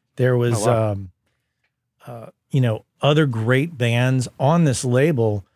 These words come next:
Speaker 1: but it just kinda, it just tanked. And ultimately, we were dropped from the label. And then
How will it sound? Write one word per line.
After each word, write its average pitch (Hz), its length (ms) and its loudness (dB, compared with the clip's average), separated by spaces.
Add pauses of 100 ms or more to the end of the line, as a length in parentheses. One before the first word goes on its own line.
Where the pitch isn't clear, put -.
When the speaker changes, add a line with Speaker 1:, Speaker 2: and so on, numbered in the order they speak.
(560)
Speaker 1:
but 160 120 4
it 156 80 2
just 131 280 -2
kinda, 131 320 2 (240)
it 135 180 -2
just - 280 -8
tanked. - 540 -4 (240)
And 120 580 0 (1200)
ultimately, 160 800 -2
we 139 580 0
were 123 240 0
dropped 127 680 -2
from 131 320 0
the 117 100 0
label. 110 580 -4 (800)
And 117 400 0 (120)
then 120 460 0